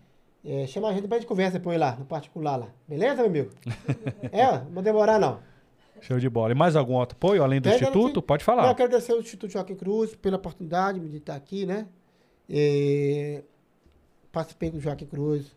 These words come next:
Speaker 1: nos Jogos Olímpicos de, em noventa e seis, depois do Pan-Americano também, onde foi a despedida dele, né? Pela oportunidade de estar aqui em, em Brasília, também em Águas Lindas, né? Onde eu moro hoje, né? E agra-, agradecer ao Anísio,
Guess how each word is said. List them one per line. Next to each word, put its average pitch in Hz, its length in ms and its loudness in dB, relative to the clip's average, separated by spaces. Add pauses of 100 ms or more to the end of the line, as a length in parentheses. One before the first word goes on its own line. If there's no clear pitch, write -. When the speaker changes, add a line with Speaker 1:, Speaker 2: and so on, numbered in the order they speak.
(240)
Speaker 1:
nos 139 80 -8
Jogos 143 220 0
Olímpicos 151 400 -6
de, 143 180 -12
em 143 240 -10 (220)
noventa 139 340 -12
e 135 40 -14
seis, 180 420 -4
depois 156 280 -4
do 147 60 -10
Pan-Americano 147 600 -6
também, 151 380 -6
onde 147 140 -6
foi 151 140 -8
a - 20 -12
despedida 147 320 -10
dele, 175 400 -6 (180)
né? 196 220 -4 (640)
Pela 151 120 -2
oportunidade 147 300 -8
de 143 60 -14
estar 143 140 -8
aqui 139 160 -8
em, 147 240 -10 (560)
em 139 80 -6
Brasília, 147 480 2
também 139 220 -2
em 139 40 0
Águas 135 260 -4
Lindas, 165 380 -2
né? 160 60 -4
Onde 147 180 -6
eu 143 80 -6
moro 143 260 -4
hoje, 170 360 -2
né? 202 220 -4 (580)
E 147 180 2
agra-, 160 120 2
agradecer 151 340 0
ao 147 60 2
Anísio, 143 480 -2